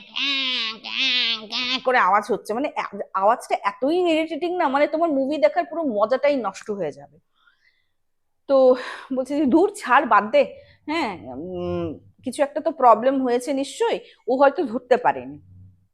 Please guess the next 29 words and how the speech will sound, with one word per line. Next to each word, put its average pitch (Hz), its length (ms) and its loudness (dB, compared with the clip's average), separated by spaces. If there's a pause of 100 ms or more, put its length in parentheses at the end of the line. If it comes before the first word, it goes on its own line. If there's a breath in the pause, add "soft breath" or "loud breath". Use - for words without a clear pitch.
(720)
তো 185 160 -4
বলছে, 175 280 -4
"ঠিক 262 200 -4
আছে, 269 200 -2 (640)
ফাইন।" 302 180 2 (600)
তো 185 60 -4 (200)
যখন 220 340 0
ও 427 40 0
টিভি 285 300 -2
টিভি 320 240 -2
বন্ধ 202 340 0
করে 294 260 0
নিয়েছে 208 400 -2
না, 302 120 -6 (380)
টিভি 226 220 -2
টিভি 262 220 -6
বন্ধ 220 260 -2
করে 277 200 -4
যে 240 180 -4
যার 233 160 0
রুমে 240 200 -4
ঘুমোতে 262 320 -6
চলে 202 260 -4
গেছে, 175 260 -6 (320)
মানে 220 200 -6
just 254 320 -2
ঘুমোতে 262 340 -4
গেছে, 214 240 2
হট 262 220 -6